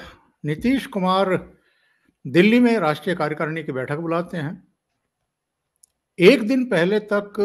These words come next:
नीतीश कुमार भी, ललन सिंह भी, उनकी पार्टी के प्रवक्ता भी दोनों कान हाथ में लेकर के कहते हैं कि नहीं, नहीं, अध्यक्ष नहीं हटाया जा रहा,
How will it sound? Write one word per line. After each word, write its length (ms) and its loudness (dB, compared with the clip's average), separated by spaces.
नीतीश 420 -2
कुमार 380 -6
भी, 320 -6
ललन 360 -6
सिंह 280 -10
भी, 440 -6
उनकी 440 0
पार्टी 440 -4
के 100 -6
प्रवक्ता 560 -6
भी 460 -8
दोनों 420 2
कान 260 2
हाथ 200 -2
में 100 -4
लेकर 240 -4
के 120 -10
कहते 240 -6
हैं 80 -6
कि 40 -2
नहीं, 180 -4
नहीं, 120 -2
अध्यक्ष 420 -6
नहीं 120 -6
हटाया 280 -10
जा 120 -14
रहा, 120 -18